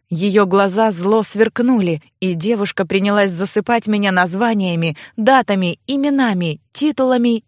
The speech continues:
и родственными связями. Дождь барабанил по крыше экипажа со всё усиливающейся силой. Моя голова начинала гудеть, а спутница всё говорила, а потом требовательно приказала:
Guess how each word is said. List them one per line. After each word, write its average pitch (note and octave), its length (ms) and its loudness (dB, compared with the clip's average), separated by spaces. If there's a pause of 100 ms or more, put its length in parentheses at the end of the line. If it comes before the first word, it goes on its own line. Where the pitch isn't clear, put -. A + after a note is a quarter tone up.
и A3 100 4
родственными G#3+ 720 0
связями. E3+ 680 -2 (600)
Дождь F3+ 400 -2
барабанил F#3+ 600 0
по F#3 160 0
крыше G3+ 420 -2
экипажа A3 520 -2
со G3+ 180 -2
всё A3+ 260 -2
усиливающейся A#3 960 -2
силой. F#3 560 -4 (240)
Моя G#3 280 0
голова G3 420 -2
начинала G3 520 0
гудеть, F#3+ 500 -2 (120)
а A#3 160 2
спутница C4+ 680 0
всё - 300 -2
говорила, A#3 680 2 (260)
а E3+ 140 -4
потом G#3+ 500 -2
требовательно G#3+ 800 0
приказала: G#3+ 680 -2